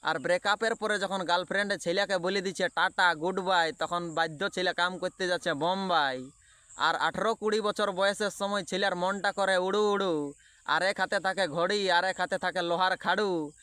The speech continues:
আর বিহার পরে যখন বহুই দেখাচ্ছে ঝাড়ু, তখন বাধ্য ছেলেকে নলকূপ গাড়িয়ে খাটতে যেতে হচ্ছে তামিলনাড়ু।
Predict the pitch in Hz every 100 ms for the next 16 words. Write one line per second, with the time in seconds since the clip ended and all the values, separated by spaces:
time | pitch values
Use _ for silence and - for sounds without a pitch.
0 | - - 147 139 160 214 233 214 214 202
1 | 208 196 180 196 202 190 190 185 175 151
2 | 170 202 185 160 147 - - 156 175 175
3 | 170 165 208 - 185 196 180 170 175 202
4 | 180 180 180 170 - 147 - 185 175 175
5 | 151 156 160 - 156 180 170 160 175 190
6 | 156 131